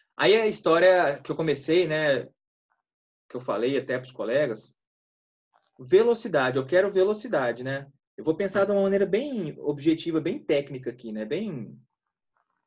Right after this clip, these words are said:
bem direta ao ponto. Qual as fórmulas que tem que usa velocidade aí, Lohane? Fórmula que usa velocidade. Vou mostrar todas as fórmulas pra você aqui, todas as fórmulas dessa aula.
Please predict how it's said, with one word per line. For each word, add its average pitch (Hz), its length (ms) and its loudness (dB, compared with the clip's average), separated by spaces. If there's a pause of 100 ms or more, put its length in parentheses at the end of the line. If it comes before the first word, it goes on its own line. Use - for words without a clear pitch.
(520)
bem 170 140 -2
direta 185 320 4
ao 135 180 0
ponto. 113 440 -8
Qual 247 180 -4
as 320 120 -8
fórmulas 117 440 -4
que - 80 -14
tem 107 280 -12
que - 80 -20
usa 113 200 -6
velocidade 104 580 -8
aí, 95 100 -8
Lohane? 92 400 -12 (720)
Fórmula 151 260 -4
que - 120 -6
usa 147 160 -2
velocidade. 113 480 -6
Vou 120 100 -4
mostrar 143 240 -4
todas 185 240 -4
as 175 100 -6
fórmulas 139 300 -6
pra 131 100 -8
você 117 280 -10
aqui, - 200 -14
todas 165 200 -6
as 175 100 -4
fórmulas 139 280 -8
dessa 127 260 -10
aula. 117 260 -8